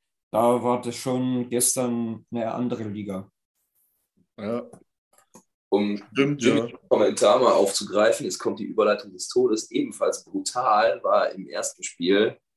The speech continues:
Speaker 3: der Hit. Ihr wisst, welchen ich meine? Der Sandwich-Hit.
Speaker 2: Mit Dumber. Mit Dumber.
Speaker 3: Lecco mio, ey. <laughs>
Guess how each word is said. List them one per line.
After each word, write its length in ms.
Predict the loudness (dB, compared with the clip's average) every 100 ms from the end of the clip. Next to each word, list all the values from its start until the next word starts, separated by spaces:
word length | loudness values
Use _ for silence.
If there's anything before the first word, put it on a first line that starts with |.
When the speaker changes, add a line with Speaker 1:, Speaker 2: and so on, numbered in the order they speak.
| _ _
Speaker 3:
der 140 | 0 4
Hit. 260 | 4 2 -10 _ _ _ _ _ _
Ihr 100 | -4 -4
wisst, 180 | -2
welchen 240 | -2 0 -4
ich 100 | -2
meine? 380 | 0 0 -2 -10 _ _ _ _ -20 _ -20 -18 -20 _ -20 _ _
Der 120 | 0 2
Sandwich-Hit. 840 | 4 2 2 2 4 2 0 0
Speaker 2:
Mit 100 | 2
Dumber. 360 | 2 0 -4 -4 _ _ _ _ -6
Mit 220 | -6 0
Dumber. 180 | 0 6
Speaker 3:
Lecco 520 | 6 4 0 4 4
mio, 540 | 4 2 4 4 4 2
ey. 180 | -2 -6 -14 -14 -16 _ _ _ _ _ _ -20 _ -20 _ _ -10
<laughs> 680 | -6 -2 0 0 -2 -8